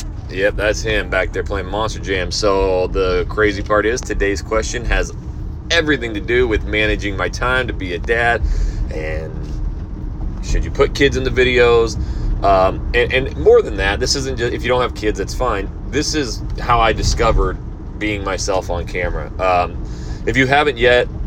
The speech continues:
the book is out, and it's just, it's the P D F version. It's the actual written book. We're getting the hardcover, all that stuff made.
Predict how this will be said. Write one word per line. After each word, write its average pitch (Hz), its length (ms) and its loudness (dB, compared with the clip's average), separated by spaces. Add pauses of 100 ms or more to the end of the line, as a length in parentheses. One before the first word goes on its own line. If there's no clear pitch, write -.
(120)
the 107 60 -4
book 135 300 2
is 113 220 -2
out, 104 340 0 (160)
and 104 380 -2
it's - 180 -2
just, 180 220 0 (100)
it's 123 140 -2
the 110 140 -4
P - 320 -4
D 127 100 4
F 131 80 2
version. 131 360 2
It's 120 120 2
the 120 140 4
actual 123 360 2
written 110 300 -2
book. 101 320 0
We're 107 140 -2
getting 110 140 -2
the 92 60 -4
hardcover, 110 480 0
all 131 100 4
that 120 140 0
stuff - 260 -2
made. 107 340 2